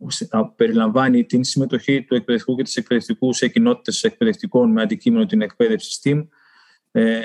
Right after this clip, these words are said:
αλλά και, ε, σε, τη συμμετοχή συ-, σε έρευνα και σε, σε ερευνητικές και, ε, άλλες κοινότητες που σχετίζονται με την εκπαίδευση stem. Και, ε,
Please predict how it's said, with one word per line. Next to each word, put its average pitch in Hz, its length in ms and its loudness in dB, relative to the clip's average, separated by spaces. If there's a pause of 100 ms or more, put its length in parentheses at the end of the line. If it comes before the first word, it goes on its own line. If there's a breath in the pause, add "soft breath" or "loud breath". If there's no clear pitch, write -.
αλλά 139 460 0
και, 139 380 -2 (220)
ε, 117 400 0 (420)
σε, - 360 -4
τη - 240 -4
συμμετοχή 113 520 0
συ-, 127 320 -2
σε - 200 -2
έρευνα 139 640 0 (420)
και 123 140 -2
σε, 123 200 -2 (400)
σε - 120 -4
ερευνητικές 123 520 -2
και, 127 220 0
ε, 113 480 0
άλλες 127 340 -2
κοινότητες 117 420 0
που - 120 -20
σχετίζονται 123 420 -2
με 110 80 2
την 107 100 0
εκπαίδευση 110 580 -2
stem. 185 220 2 (920 soft breath)
Και, 147 280 0 (200)
ε, 123 420 2